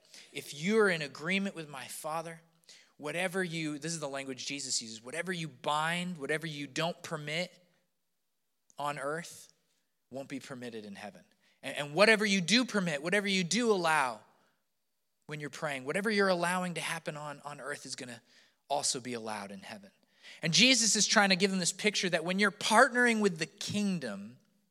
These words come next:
you start praying for God's will to be done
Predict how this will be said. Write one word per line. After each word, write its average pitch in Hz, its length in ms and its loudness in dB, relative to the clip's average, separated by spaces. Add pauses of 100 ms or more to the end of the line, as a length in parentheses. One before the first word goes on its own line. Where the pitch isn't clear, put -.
(760)
you 165 80 0
start 180 300 2
praying 214 540 6
for 196 140 2
God's 165 400 2
will 160 360 2
to - 140 -6
be 139 120 -6
done 107 520 -10